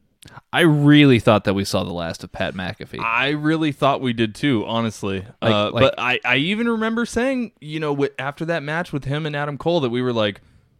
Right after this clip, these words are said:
Speaker 2: "Wait, he was, he was actually, like, not bad,"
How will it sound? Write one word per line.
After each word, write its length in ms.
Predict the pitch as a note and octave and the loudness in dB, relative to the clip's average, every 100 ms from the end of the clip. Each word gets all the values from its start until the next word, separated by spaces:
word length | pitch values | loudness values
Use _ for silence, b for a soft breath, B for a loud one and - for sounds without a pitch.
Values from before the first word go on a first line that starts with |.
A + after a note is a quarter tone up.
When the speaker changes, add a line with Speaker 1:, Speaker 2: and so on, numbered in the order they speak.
| _ _ _ _ _ | _ _ _ _ _
Speaker 2:
"Wait, 300 | A#2+ C#3 A#2+ _ _ _ _ _ | -4 -2 -2 _ _ _ _ _
he 120 | A2+ | -16
was, 300 | A#2 A2+ - | -16 -18 -20
he 120 | G#2 A2+ | -18 -16
was 180 | A#2 | -14
actually, 440 | A#2+ B2+ - C#3 C3 | -14 -16 -12 -10 -8
like, 300 | B2+ B2+ - | -8 -10 -14
not 380 | F#2 F2+ A2 - | -14 -10 -10 -8
bad," 400 | B2 A#2 G2+ | -8 -8 -10